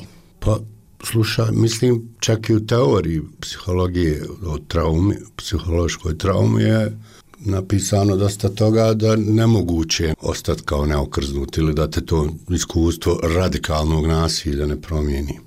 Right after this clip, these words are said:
Obična saobraćajna nesreća izaziva u nama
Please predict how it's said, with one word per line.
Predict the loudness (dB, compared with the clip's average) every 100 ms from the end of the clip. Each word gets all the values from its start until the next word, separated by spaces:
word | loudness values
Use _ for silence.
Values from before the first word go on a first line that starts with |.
| -20 -18 -4
Obična | -2 -2 0 0
saobraćajna | 2 2 2 0 0 0 2 2 2
nesreća | 2 0 -2 -4 -2 -2
izaziva | 0 0 0 0 2
u | 2
nama | 2 0